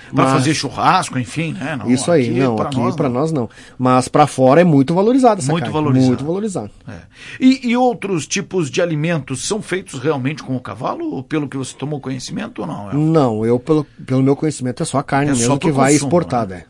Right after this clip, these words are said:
Speaker 2: é.
Speaker 1: É, é. E por isso, às vezes, até a exigência de que seja um animal que possa ter, quem sabe, um peso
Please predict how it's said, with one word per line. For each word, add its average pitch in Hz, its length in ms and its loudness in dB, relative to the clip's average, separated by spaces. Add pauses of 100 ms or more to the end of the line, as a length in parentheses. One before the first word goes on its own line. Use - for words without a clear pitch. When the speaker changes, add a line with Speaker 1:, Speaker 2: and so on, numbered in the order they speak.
Speaker 2:
é. 117 40 -14
Speaker 1:
É, 90 280 -16
é. 90 60 -18 (360)
E 240 260 2
por 233 200 -4
isso, 233 400 -4
às 214 120 -2
vezes, 175 300 -2
até 175 220 -6
a 165 60 -4
exigência 165 520 -6
de - 80 -12
que 277 100 -10
seja 156 460 -6 (320)
um 165 160 -2
animal 156 460 -4
que 180 180 -8
possa - 340 -8
ter, 135 280 -12
quem 156 160 -8
sabe, 131 480 -8 (240)
um 143 100 -6
peso 156 480 -2